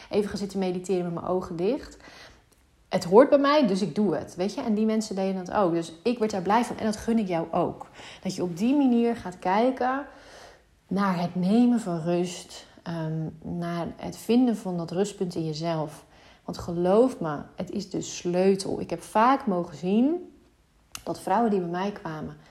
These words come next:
met allerlei vraagstukken. En vaak is dat dan natuurlijk toch, ik zou meer rust willen hebben in mijn, eh, in mijn leven, in mijn, in mijn lichaam. Met allerlei wensen daaromheen. Ehm, zoals op het werk of als moeder zijn. Omdat je dan allerlei struggles ervaart en wensen hebt.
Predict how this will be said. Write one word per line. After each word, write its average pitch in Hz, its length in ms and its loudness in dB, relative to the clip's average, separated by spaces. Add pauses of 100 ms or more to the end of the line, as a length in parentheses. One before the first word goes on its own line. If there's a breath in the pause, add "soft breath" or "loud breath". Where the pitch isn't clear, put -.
(280 loud breath)
met - 120 -10
allerlei 208 320 4
vraagstukken. 196 840 0
En 160 100 -6
vaak 175 240 2
is 185 100 -8
dat 165 120 -12
dan 175 80 -8
natuurlijk 165 320 -10
toch, 196 340 -4
ik 147 180 -14
zou 160 260 0
meer 170 200 0
rust 202 220 2
willen 180 220 0
hebben 175 220 -4
in 170 80 -4
mijn, 170 180 -6
eh, 165 240 -8 (260)
in 175 120 -6
mijn 165 140 -4
leven, 165 380 -2
in 170 100 -6
mijn, 156 120 -6
in 160 60 -8
mijn 165 120 -6
lichaam. 156 400 -6 (340 loud breath)
Met - 140 -8
allerlei 220 400 4
wensen 196 340 0
daaromheen. 165 760 0 (560 loud breath)
Ehm, 185 600 0 (160)
zoals 190 240 -6
op 214 140 -2
het 196 140 -4
werk 185 520 6
of - 120 -6
als 240 140 -4
moeder 185 460 2
zijn. 170 540 0
Omdat 170 200 -6
je 185 60 -8
dan 160 100 -4
allerlei 160 240 -2
struggles 254 520 -4
ervaart 220 500 -2
en 156 160 -8
wensen 208 400 -4
hebt. 240 220 -4